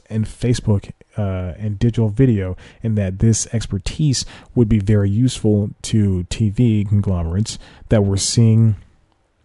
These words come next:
their audiences melt away because of the internet. <laughs> The T V guys, the argument went,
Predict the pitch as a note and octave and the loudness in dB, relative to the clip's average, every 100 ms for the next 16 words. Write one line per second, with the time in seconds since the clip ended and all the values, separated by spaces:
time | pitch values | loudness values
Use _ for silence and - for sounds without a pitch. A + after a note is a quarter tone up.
0 | _ _ - - G2+ G2+ G#2+ G#2 G#2+ F#2+ | _ _ -14 -2 2 4 4 2 2 0
1 | F2+ F#2+ G#2 G#2+ G2+ G2 F#2 F2 A#2+ G#2 | 0 -2 0 0 0 -2 -4 -2 0 0
2 | D#2 A1+ - - - - - _ - - | -2 -10 -16 -16 -16 -16 -20 _ -20 -18
3 | - - B2+ G#2 C3 C3 G#2+ F2 F2 F2+ | -16 -2 0 4 6 6 2 -2 -4 -4
4 | F2+ F2+ D#2 F#2+ G#2+ G#2+ | -4 -4 -4 -2 -2 -2